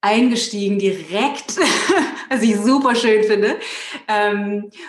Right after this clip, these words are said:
und vielleicht müssen wir trotzdem ein paar von den Hörern noch mal mit <laughs> reinholen. Wir haben ja schon eine Ebene, wir hatten ja schon unser Gespräch. Ähm, und zwar sprichst du ja unter anderem aus einer Weisheit heraus oder aus einer Erfahrung heraus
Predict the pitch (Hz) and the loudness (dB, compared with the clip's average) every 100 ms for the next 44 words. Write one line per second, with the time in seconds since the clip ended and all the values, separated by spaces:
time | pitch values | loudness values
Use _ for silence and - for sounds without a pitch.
0 | - 208 202 196 196 - - - 208 196 | -10 0 2 2 -4 -12 -18 -6 0 2
1 | 208 208 202 208 196 214 208 196 185 196 | 0 0 -2 -2 -2 -2 -4 -2 -4 -4
2 | 185 196 202 190 185 185 214 180 175 185 | -2 -2 0 -4 -2 -2 -2 -2 -2 -4
3 | 180 185 190 240 - - 311 330 330 - | -6 -6 0 0 0 2 2 4 2 2
4 | 320 - 427 - - - - 349 202 247 | 0 2 0 0 -2 -4 -4 -4 -2 0
5 | 254 196 226 196 214 196 180 196 185 175 | 2 2 2 2 0 -4 0 0 0 -4
6 | 175 175 190 185 - 185 - 151 - - | -6 -6 -8 -10 -12 -12 -12 -10 -12 -12
7 | - - - - - 320 254 202 190 190 | -14 -14 -14 -18 -16 -18 -12 -6 -4 -4
8 | 185 196 202 208 196 190 202 202 - - | -6 -4 -2 -2 0 4 4 2 0 -10
9 | _ _ _ _ _ _ - 185 - - | _ _ _ _ _ _ -4 -2 -2 -2
10 | 220 220 - 226 202 208 214 190 208 214 | -2 -2 -2 -2 0 0 0 0 0 0
11 | 202 196 175 185 180 175 196 269 - 220 | 0 -2 -4 -4 0 0 0 -2 -4 -2
12 | 208 208 214 196 180 180 190 190 175 175 | 0 0 -2 -4 -2 -2 -2 -4 -8 -8
13 | 175 - - - 233 277 247 190 190 170 | -10 -12 -10 0 2 2 0 -4 -2 0
14 | 170 170 190 - - | 2 0 -4 -8 -20